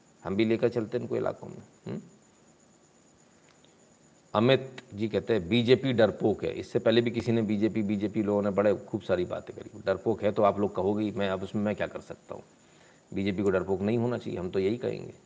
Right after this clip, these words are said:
अब है तो क्या करें? हम्म? चलिए देख लेते हैं। मध्य प्रदेश में मिलादुन नबी का हमने आपको एक, अ, वो दिखाया था, हम्म, क्या बोले तो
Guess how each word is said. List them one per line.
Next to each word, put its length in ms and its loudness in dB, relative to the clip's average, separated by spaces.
अब 100 -16
है 160 2
तो 120 -2
क्या 140 2
करें? 240 -6
हम्म? 160 -8
चलिए 240 2
देख 220 0
लेते 240 -8
हैं। 100 -14
मध्य 200 10
प्रदेश 340 4
में 140 -6
मिलादुन 460 8
नबी 200 4
का 100 -2
हमने 200 -2
आपको 240 2
एक, 200 2
अ, 40 -16
वो 80 2
दिखाया 320 -2
था, 200 -10
हम्म, 540 -16
क्या 120 0
बोले 220 -2
तो 160 -10